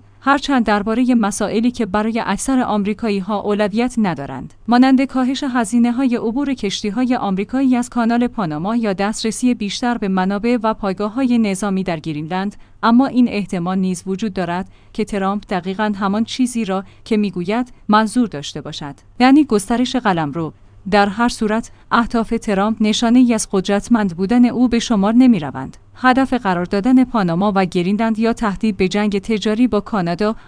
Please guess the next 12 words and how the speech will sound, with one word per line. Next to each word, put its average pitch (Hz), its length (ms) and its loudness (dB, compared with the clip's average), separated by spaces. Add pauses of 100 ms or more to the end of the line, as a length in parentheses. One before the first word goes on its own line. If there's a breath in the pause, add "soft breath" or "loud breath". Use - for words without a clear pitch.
و 180 100 4
مکزیک 160 580 -4 (120)
بیشتر 262 380 4
به 226 120 2
رفتار 240 400 0
یک 226 280 0
قلدر 185 360 0
در 190 200 2
حیاط 240 400 0
مدرسه 214 480 2
شباهت 220 460 0
دارد 180 400 -2